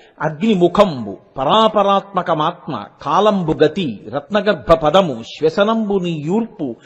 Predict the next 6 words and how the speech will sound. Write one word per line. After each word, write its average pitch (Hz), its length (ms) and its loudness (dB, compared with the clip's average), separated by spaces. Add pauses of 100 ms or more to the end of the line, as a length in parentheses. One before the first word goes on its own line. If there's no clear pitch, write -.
(200)
రసన 160 360 4
జలేషుండు, 175 800 0
దిశలు 165 480 -2
కర్ణంబులు, 165 800 -4
దివము 165 360 -2
నాభి, 147 480 -4